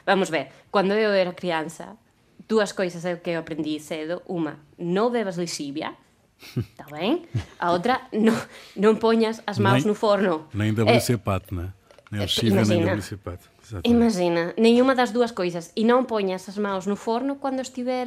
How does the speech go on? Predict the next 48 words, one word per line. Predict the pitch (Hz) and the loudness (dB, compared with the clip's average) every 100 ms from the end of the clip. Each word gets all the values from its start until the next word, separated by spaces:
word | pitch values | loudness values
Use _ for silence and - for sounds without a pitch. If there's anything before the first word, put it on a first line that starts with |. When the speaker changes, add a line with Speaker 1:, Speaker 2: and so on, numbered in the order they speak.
| 247 | -4
Speaker 1:
eh, | 240 240 240 - | -4 -4 -6 -6
eh, | 233 226 220 226 220 | -6 -6 -6 -8 -8
ligado. | 233 233 202 180 175 - - - | -6 -4 -4 -6 -12 -20 -20 -14
Speaker 2:
Mm. | 95 127 | -10 -6
Speaker 1:
Eh, | 202 - | -6 -4
e | 220 | -4
esas | 226 233 | -4 -4
son | 247 | -6
coisas | 262 254 240 | -6 -4 -2
moito | 254 254 | -2 0
básicas | 247 240 - 220 - | -2 -4 -4 -10 -6
que | 233 | -4
eu | |
acho | 233 - | -4 -6
que | 220 | -4
máis | 220 233 233 | -2 -2 -2
menos... | 220 180 _ - - - | -4 -6 _ -20 -20 -18
Para | 139 131 | -16 -12
alén | 139 156 | -6 -4
de, | 151 | -4
non | 143 143 | -8 -14
sei, | 139 - | -18 -14
non | 156 147 | -14 -12
toques | 165 165 | -12 -12
o | 160 | -12
aceite | 151 - 156 | -10 -8 -8
cando | - 147 147 | -8 -10 -10
está | 135 | -12
quente | - 220 220 196 | -6 -4 -2 -4
e | 180 | -6
coisas | 175 226 220 | -4 -4 -6
así, | 202 - 143 | -12 -10 -8
né? | 175 294 - - - | -6 -6 -12 -20 -4
Son, | 269 254 | 0 2
son | 302 311 - | 2 0 -2
coisiñas | 311 277 294 302 285 | -4 -2 0 -2 -2
que | 262 254 - | -4 -4 -4
acho | 254 - | -4 -6
que | - | -8
todos | - 254 247 | -2 0 2
nós | 247 247 247 | 2 2 0
aprendimos | 233 226 226 226 220 - - | 2 4 4 2 0 -8 -12
<laughs> | - | -2
nunha | 214 233 220 | 4 6 4
idade | 202 185 196 196 | 4 2 2 2
un | 202 | -2
poquinho, | 202 196 196 196 196 180 175 175 180 | -4 -4 0 0 2 2 2 0 -2
¿no? | 185 294 | -2 -4